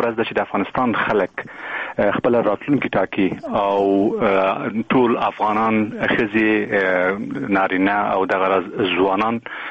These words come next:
باید د مرکزونو، د رای ورکولو مرکزونو ته لاړ شي او خپله، اه، رایه وکاروي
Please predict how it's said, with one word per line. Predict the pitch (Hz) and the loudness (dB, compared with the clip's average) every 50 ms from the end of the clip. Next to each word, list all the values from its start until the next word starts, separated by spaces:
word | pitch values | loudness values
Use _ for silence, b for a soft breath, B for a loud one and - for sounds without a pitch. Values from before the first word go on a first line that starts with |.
| B B - | B B -2
باید | 113 107 110 123 | 0 2 2 2
د | 123 123 | 2 0
مرکزونو، | 120 113 - - 123 120 110 113 123 131 127 123 120 113 | 0 0 0 0 0 2 2 4 4 4 4 4 4 2
د | 104 | 2
رای | 110 107 110 107 | 2 2 2 2
ورکولو | 107 107 107 - 123 123 123 120 | 2 2 2 0 2 2 2 2
مرکزونو | 113 104 - - 107 113 123 123 | 2 0 0 0 0 2 2 2
ته | - 127 | 2 2
لاړ | 117 113 113 - - | 2 2 0 0 0
شي | 113 | 0
او | 101 101 | 0 0
خپله، | - - - 120 117 120 | -2 -2 0 2 2 4
اه، | 123 123 120 - 226 220 - 101 98 98 | 4 4 2 0 -2 -2 0 0 2 2
رایه | 98 110 117 110 98 | 2 2 2 2 2
وکاروي | 90 87 90 - - 107 92 92 92 90 95 104 - | 2 0 0 0 0 0 2 2 2 2 2 0 0